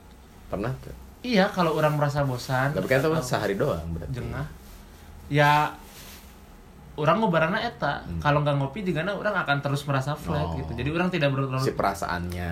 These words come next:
Speaker 2: Heeh. Jadi orang tidak berlarut ke sana.
Speaker 1: Tapi si kehidupan tetap flat berarti dong. Tapi si perasaan itu bisa hilang gitu.
Speaker 2: Iya.
Speaker 1: Gitu nggak sih, gitu
Speaker 2: Heeh,
Speaker 1: maksudnya?
Speaker 2: heeh, heeh.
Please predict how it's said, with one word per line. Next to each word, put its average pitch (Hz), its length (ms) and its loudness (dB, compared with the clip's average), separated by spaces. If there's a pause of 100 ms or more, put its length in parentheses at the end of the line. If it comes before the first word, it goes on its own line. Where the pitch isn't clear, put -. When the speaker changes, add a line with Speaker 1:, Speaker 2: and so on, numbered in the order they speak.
Speaker 2:
Heeh. 147 380 -2 (600)
Jadi 113 140 -8
orang 139 160 -4
tidak 139 180 -4
berlarut 123 300 -8
ke - 80 -14
sana. 117 340 -8 (1120)
Speaker 1:
Tapi 135 460 0 (640)
si - 240 -4
kehidupan 113 460 4
tetap 120 180 2
flat 117 240 4
berarti 92 360 0
dong. 85 280 -8 (1300)
Tapi 92 200 -2
si 131 140 0
perasaan 113 340 4
itu 87 200 -2
bisa 110 220 -2
hilang 85 560 -4
gitu. 87 280 -8 (500)
Speaker 2:
Iya. 120 160 2
Speaker 1:
Gitu 101 140 0
nggak 95 120 -2
sih, 92 120 -8
gitu 95 100 -6
Speaker 2:
Heeh, 90 80 -4
Speaker 1:
maksudnya? 85 300 -6
Speaker 2:
heeh, 78 160 -10
heeh. - 200 -14